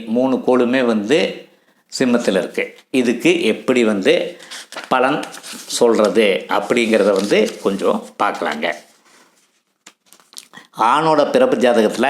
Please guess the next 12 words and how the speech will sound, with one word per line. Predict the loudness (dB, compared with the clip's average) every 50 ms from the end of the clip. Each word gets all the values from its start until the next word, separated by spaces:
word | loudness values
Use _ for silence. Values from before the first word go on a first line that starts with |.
| -2
கடகத்துல | -2 -2 0 0 2 2 0 0 0 0 0 0 0
திருமணக்காரகன் | 0 0 0 2 2 0 0 0 0 -2 0 0 0 0 -2
செவ்வாய் | 0 -2 -2 0 0 0 0 0
இருக்காரு. | -2 -4 -6 -6 -4 -2 0 0 0 -2 -4 -8 -16 -20 -20 -20 -20 -20 _ _ _ _ _ _ _ _ _ _ _ -4
அதுக்கு | -2 0 0 0 -2 -2
திரிகோண | 0 2 2 4 4 4 4 4 2
வீடான | 2 4 4 4 4 4 4
விருச்சிகத்தில் | 2 2 0 0 2 2 0 0 2 2 0 2
மனைவியை | 2 2 2 2 2 2 2 2
குறிக்கும் | 2 0 0 0 0 -2 -2
சுக்கிரன் | 0 -2 -4 -2 0 0 0 0 0 -2
இருக்காரு. | -4 -2 -4 -4 -2 -4 -6